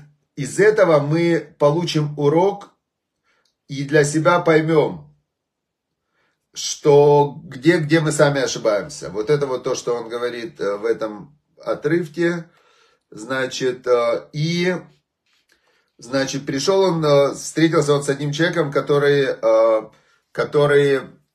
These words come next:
ему жаловался, что никто ему не благодарен. Э, значит, э,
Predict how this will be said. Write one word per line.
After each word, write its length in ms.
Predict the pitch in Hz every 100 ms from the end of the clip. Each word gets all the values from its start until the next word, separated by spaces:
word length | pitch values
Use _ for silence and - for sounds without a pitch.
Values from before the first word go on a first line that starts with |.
| _
ему 260 | 131 139 156
жаловался, 540 | 147 160 156 143 143
что 160 | 117 135
никто 280 | 127 - 151
ему 160 | 147
не 100 | 139
благодарен. 840 | 127 127 120 117 110 92 76 73 _ _ _ _ _ _ -
Э, 180 | 104
значит, 640 | 98 131 131 123 139 120 127
э, 540 | 127 120 120 117 -